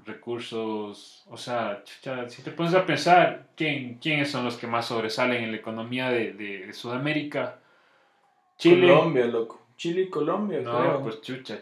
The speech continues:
Speaker 1: Chile y Brasil, weón.
Speaker 2: Ah, Chile y Brasil, claro.
Speaker 1: Brasil
Speaker 2: Claro,
Speaker 1: por el
Speaker 2: claro,
Speaker 1: monstruo
Speaker 2: sí,
Speaker 1: que
Speaker 2: por el
Speaker 1: es de país,
Speaker 2: Chile,
Speaker 1: weón.
Speaker 2: porque son unos genios también los chilenos, viejo.
Speaker 1: Aunque, chucha, ya dicen que la desigualdad es bien marcada, loco.
Speaker 2: Claro, allá me parece que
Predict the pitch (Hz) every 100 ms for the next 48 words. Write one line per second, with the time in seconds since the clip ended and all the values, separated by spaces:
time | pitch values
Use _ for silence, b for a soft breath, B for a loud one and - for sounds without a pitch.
0 | - 131 147 131 120 - 214 190 110 107
1 | 113 - 139 123 - 135 127 - - 123
2 | 123 120 120 - b b b - 117 123
3 | - 254 - 180 143 120 127 143 196 -
4 | 131 - 135 120 127 123 - - 113 -
5 | 110 123 113 107 160 175 135 123 143 139
6 | 117 - 127 117 - 117 110 - - 110
7 | - 120 _ _ _ 110 110 113 - 120
8 | 131 127 135 135 - 165 139 120 113 -
9 | 110 110 143 175 113 110 98 - 156 113
10 | 104 - 160 160 160 156 143 131 139 175
11 | 208 202 160 131 135 147 208 202 170 139
12 | -